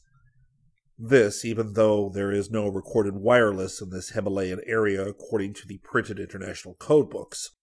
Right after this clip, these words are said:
An organizational chart for Uncle would read as follows. Section one, Policy and Operations. Section two,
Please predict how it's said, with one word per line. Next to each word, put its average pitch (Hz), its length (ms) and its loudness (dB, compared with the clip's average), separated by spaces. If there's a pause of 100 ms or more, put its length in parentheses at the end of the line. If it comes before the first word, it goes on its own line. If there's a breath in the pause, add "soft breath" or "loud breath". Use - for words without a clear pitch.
(1080)
An 123 80 2
organizational 180 760 6
chart - 480 4
for - 220 -2
Uncle 127 400 0
would 101 160 -6
read 107 160 -2
as 95 160 -2
follows. 110 680 -2 (720)
Section 151 480 0
one, 123 380 4 (340)
Policy 113 560 2
and 98 80 -2
Operations. 107 880 0 (760)
Section 117 480 -4
two, 156 440 0